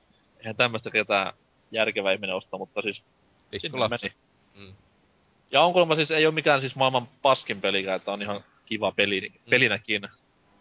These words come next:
Speaker 2: Silleen, et ainakin mitä ne on juttu, joku, että ei sitä aikuinen ihminen, se on liian helppo tai semmonen niin lapsellinen ja näin, että mut kun on just, jos jonkun vanhempi haluaa lapsensa kanssa pelailla, niin se on ihan täydellinen siihen,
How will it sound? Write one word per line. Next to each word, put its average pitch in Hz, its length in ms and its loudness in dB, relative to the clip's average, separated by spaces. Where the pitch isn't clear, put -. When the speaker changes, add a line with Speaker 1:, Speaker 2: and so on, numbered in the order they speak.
Speaker 2:
Silleen, 107 320 0
et 113 80 -2
ainakin 117 340 -2
mitä 113 220 4
ne 110 100 -4
on 110 120 2
juttu, 110 260 -4
joku, 104 300 -2
että 101 240 2
ei 104 140 6
sitä 107 360 4
aikuinen 110 520 2
ihminen, 101 500 -6
se - 120 -4
on 107 60 0
liian 107 180 6
helppo 101 600 2
tai 92 160 -2
semmonen 90 480 -10
niin 95 160 0
lapsellinen 101 440 2
ja 101 80 -2
näin, 98 220 4
että 104 180 -6
mut 107 140 -12
kun 113 140 4
on 117 180 2
just, 127 180 0
jos 107 220 -2
jonkun 101 200 -4
vanhempi 110 640 2
haluaa 107 340 4
lapsensa 107 520 0
kanssa 107 420 0
pelailla, 104 400 2
niin 101 160 -4
se - 80 -8
on - 60 -6
ihan 107 160 -8
täydellinen 95 640 -4
siihen, 87 360 -8